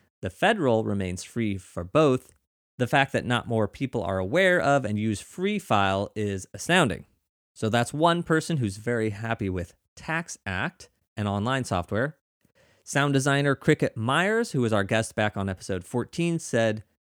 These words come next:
she pays less than five hundred dollars, but it's definitely a friend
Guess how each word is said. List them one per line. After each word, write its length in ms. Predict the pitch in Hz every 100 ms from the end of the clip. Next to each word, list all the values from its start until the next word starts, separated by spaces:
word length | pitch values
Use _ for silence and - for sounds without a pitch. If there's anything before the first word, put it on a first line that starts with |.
| _
she 180 | _ 117
pays 300 | 107 101 98
less 340 | 117 175 202 - -
than 160 | 113 107
five 260 | 107 104
hundred 220 | 107 98
dollars, 380 | 95 110 110 104
but 120 | -
it's 200 | 92 -
definitely 580 | - 151 151 151 131 131 -
a 60 |
friend 540 | - - 117 110 107